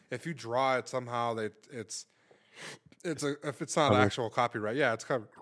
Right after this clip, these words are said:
Speaker 1: There's a law against it, but I just, there's a lot of loopholes and stuff, you know? These companies know what they're doing. They have the best lawyers.
Speaker 2: Oh, yeah.
Speaker 1: All right.
Speaker 2: They don't give a damn.
Speaker 1: So, speaking of companies, okay,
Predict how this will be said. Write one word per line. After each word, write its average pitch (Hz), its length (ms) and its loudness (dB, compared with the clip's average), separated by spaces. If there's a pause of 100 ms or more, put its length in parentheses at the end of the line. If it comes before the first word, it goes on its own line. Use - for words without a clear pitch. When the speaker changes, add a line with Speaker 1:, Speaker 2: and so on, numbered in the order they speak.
(520)
Speaker 1:
There's 202 180 0
a 190 60 0
law 127 220 4
against 117 340 -6
it, 104 100 -6
but 95 140 -6
I 107 120 -4
just, 104 300 -12
there's 120 220 -2
a 123 40 -2
lot 120 220 2
of 104 80 -6
loopholes 101 480 -4
and 92 100 -14
stuff, 98 300 -8
you 113 60 -8
know? 113 200 -6 (100)
These 175 140 -4
companies 143 380 0
know 107 120 -2
what 98 100 -12
they're 101 100 -2
doing. 98 260 -6 (180)
They 127 80 2
have 139 140 4
the 117 60 -8
best 113 260 -2
lawyers. 110 440 -4 (1000)
Speaker 2:
Oh, 110 120 2
yeah. 101 200 2 (480)
Speaker 1:
All 160 280 0
right. 151 320 2
Speaker 2:
They 107 120 4
don't 110 160 6
give 101 160 6
a 95 80 4
damn. 92 480 6 (720)
Speaker 1:
So, 147 420 2 (560)
speaking 254 420 0
of 151 120 0
companies, 113 640 0
okay, 127 260 -2